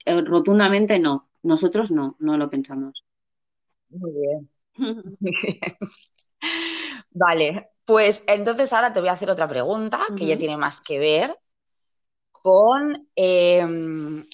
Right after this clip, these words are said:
Speaker 2: esa faceta tuya que sea de mujer
Speaker 1: Ujú.
Speaker 2: emprendedora, que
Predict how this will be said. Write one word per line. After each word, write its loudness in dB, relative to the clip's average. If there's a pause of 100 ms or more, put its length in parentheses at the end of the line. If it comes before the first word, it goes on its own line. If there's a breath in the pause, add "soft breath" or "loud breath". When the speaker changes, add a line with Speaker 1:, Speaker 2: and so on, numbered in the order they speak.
Speaker 2:
esa 0
faceta -4
tuya -2 (760)
que -4
sea 2 (120)
de 0
mujer 0
Speaker 1:
Ujú. -2
Speaker 2:
emprendedora, 0 (1200)
que -16